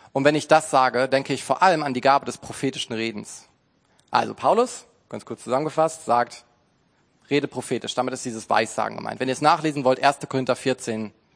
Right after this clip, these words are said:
die ersten Verse. Also bemüht euch vor allem um die Gabe des prophetischen Redens. Wenn jemand in, in einer von Gott eingegebenen Sprache redet, richten sich seine Worte nicht an Menschen, sondern an Gott. Also wenn ihr in Sprachen redet,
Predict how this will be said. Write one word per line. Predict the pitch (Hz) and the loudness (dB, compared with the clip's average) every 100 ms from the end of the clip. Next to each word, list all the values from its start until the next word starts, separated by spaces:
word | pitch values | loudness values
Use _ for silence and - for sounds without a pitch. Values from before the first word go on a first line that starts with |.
| - _ | -20 _
die | 110 | -16
ersten | 107 - | -16 -16
Verse. | 107 107 104 104 _ _ _ - - - _ | -12 -10 -10 -18 _ _ _ -20 -20 -20 _
Also | 110 104 107 | -6 -4 -6
bemüht | 123 151 165 | 2 4 2
euch | - | 0
vor | 131 | 4
allem | 139 | 4
um | 139 | 4
die | 120 117 | 0 2
Gabe | 127 123 | 4 4
des | 117 | 2
prophetischen | - - 127 104 107 | -12 -8 -8 -6 -10
Redens. | 117 110 104 - _ _ - - | -8 -8 -10 -14 _ _ -20 0
Wenn | 147 175 | 4 6
jemand | 180 165 160 | 6 4 2
in, | 139 - _ _ - | -4 -8 _ _ -4
in | 131 127 127 131 | -2 -2 -4 0
einer | 127 131 131 | 0 2 0
von | 127 113 | 0 2
Gott | 175 - | 4 4
eingegebenen | 151 139 131 120 | 2 0 -2 -4
Sprache | 113 - 196 185 123 | -6 2 2 2 -4
redet, | 120 139 165 - - | -2 -2 -4 -10 -2
richten | 151 196 - 147 | -2 0 -4 -2
sich | 147 | -2
seine | - 131 127 113 | 2 2 2 2
Worte | 117 120 151 151 - | 4 4 0 -4 -6
nicht | 127 165 175 - | 0 0 0 -4
an | 127 | -2
Menschen, | 120 123 117 | 0 -2 -4
sondern | 117 120 | -2 -2
an | 117 | 0
Gott. | 110 113 - - - - | 0 0 -2 -20 -20 -6
Also | 135 123 110 | 2 2 2
wenn | 127 | -2
ihr | 143 | -2
in | 120 | -4
Sprachen | - 196 233 190 | 2 4 4 2
redet, | 139 143 180 208 - | 0 0 0 -2 -10